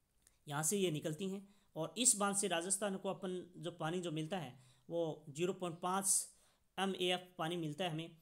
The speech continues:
इनकी जो कुल लंबाई है चौहत्तर किलोमीटर और गुजरात में इनकी लंबाई है चार सौ अट्ठासी किलोमीटर। और सत्ताईस मार्च दो हज़ार आठ को सीलूगाम जालोर में ये परियोजना का पहली बार जल का प्रवेश किया गया था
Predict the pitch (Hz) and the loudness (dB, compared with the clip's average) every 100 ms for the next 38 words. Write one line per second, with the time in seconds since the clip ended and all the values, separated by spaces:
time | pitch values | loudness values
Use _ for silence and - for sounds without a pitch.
0 | - _ 190 214 190 196 190 190 185 190 | -20 _ -4 -2 -2 0 0 2 2 2
1 | 185 185 165 175 180 180 165 185 160 147 | 0 -2 -6 -4 -2 -4 -4 -4 -2 -4
2 | 156 175 175 185 185 185 175 170 170 165 | 0 0 0 -4 -2 -2 -4 -6 -4 -2
3 | 165 170 160 165 - _ _ _ _ 151 | -2 -2 -2 -6 -14 _ _ _ _ -6
4 | 143 175 135 180 180 - 170 165 180 185 | -4 -4 -6 -4 -6 -4 -4 -4 -8 -12
5 | - _ - 160 165 156 - - - 185 | -16 _ -4 -2 0 -2 -8 -4 0 2
6 | 202 196 180 170 170 165 - _ _ _ | 2 0 0 -2 -2 -4 -6 _ _ _
7 | _ _ _ _ _ _ - 190 214 - | _ _ _ _ _ _ 4 4 4 0
8 | 170 170 - 208 208 202 190 170 165 180 | -6 -2 0 2 2 2 0 2 2 2
9 | 180 180 175 175 160 160 170 156 175 190 | 0 -2 -4 -4 -4 -4 -6 -4 0 0
10 | 180 170 139 170 170 - _ _ 156 165 | 2 -2 -2 -2 -4 -10 _ _ -8 -4
11 | 156 165 - 170 175 170 165 160 - | -4 -4 -2 -2 -2 -4 -6 -8 -14